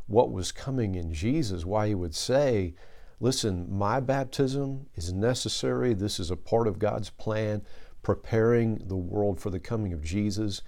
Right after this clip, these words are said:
But my baptism," John would say, "cannot compare to his baptism. I just baptize with water, but he with the Holy Spirit, the very, very power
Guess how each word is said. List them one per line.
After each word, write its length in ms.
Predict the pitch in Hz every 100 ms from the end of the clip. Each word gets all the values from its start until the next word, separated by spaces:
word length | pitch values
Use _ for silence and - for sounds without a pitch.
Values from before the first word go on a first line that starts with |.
| - - -
But 200 | 101 104
my 340 | 90 90 117
baptism," 880 | 131 101 95 - 107 87 92 85 90 -
John 280 | 95 92 92
would 140 | 87
say, 380 | - 104 90 87 - - - -
"cannot 380 | - 123 117 -
compare 640 | - 92 - 104 98 87 - - -
to 140 | - 87
his 420 | 80 117 117 101
baptism. 800 | - 85 85 - 98 80 85 - - - - -
I 220 | - 135
just 320 | 117 107 101
baptize 580 | 101 101 - 104 98 87
with 180 | 87 78
water, 460 | 92 95 101 87 82
but 220 | 87 85
he 640 | - 127 139 104 80 80 - - - - - -
with 200 | 107 95
the 100 | 98
Holy 320 | - 110 98
Spirit, 540 | 82 - - 95 85 -
the 80 | 85
very, 380 | 98 95 87 90
very 220 | 101 92
power 720 | 82 - - 113 113 104 101